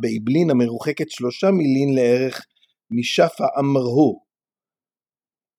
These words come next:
שיגר את קצינו להביא אליו את צעיר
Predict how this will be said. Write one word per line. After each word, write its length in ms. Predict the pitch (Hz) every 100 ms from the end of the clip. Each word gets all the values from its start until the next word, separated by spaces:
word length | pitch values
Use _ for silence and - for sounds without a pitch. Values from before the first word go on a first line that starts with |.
| _
שיגר 400 | - - 120 175
את 100 | 165
קצינו 500 | - - 123 143 180
להביא 460 | 170 127 110 123 147
אליו 200 | 139 135 123 _ 127
את 260 | 131 _ _ _ _ _ _ _
צעיר 460 | - - 160 165